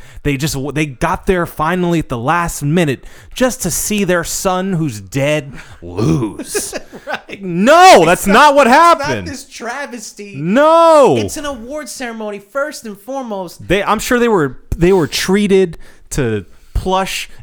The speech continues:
Speaker 1: extravagant rooms and,
Speaker 2: Yeah.
Speaker 1: and, you know, like,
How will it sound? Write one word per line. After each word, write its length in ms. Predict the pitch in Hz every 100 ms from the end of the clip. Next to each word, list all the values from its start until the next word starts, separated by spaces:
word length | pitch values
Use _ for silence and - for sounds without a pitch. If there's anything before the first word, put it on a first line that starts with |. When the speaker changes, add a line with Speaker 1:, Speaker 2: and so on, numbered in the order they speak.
| - - -
Speaker 1:
extravagant 760 | - 180 190 185 170 175 170 - - -
rooms 720 | 123 165 175 170 170 170 131
and, 100 | 131
Speaker 2:
Yeah. 160 | 107 - -
Speaker 1:
and, 280 | 147 139 127 - -
you 200 | 117 143
know, 160 | 131 120
like, 340 | 113 107 -